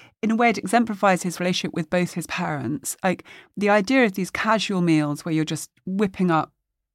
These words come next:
a meatloaf and some salad on the side is the antithesis of the kind of meals he had to endure from his mother, Tress, who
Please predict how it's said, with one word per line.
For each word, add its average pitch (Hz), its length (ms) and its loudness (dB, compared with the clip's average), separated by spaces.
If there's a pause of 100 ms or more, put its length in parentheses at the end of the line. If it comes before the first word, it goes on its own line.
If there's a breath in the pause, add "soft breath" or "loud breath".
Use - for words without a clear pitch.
(140)
a 185 60 2
meatloaf 156 720 2
and 156 100 0
some 156 140 -4
salad 156 280 0
on 151 120 0
the 147 60 -2
side 151 520 -2
is 165 200 -2
the 185 120 0
antithesis 180 960 0
of 160 140 -6
the 156 100 -8
kind 160 260 0
of 147 100 -4
meals 160 360 4
he 165 140 -4
had 156 220 -2
to - 120 -8
endure 160 400 0
from 156 240 -4
his 143 240 0
mother, 160 260 0
Tress, - 680 -4 (120)
who 156 180 4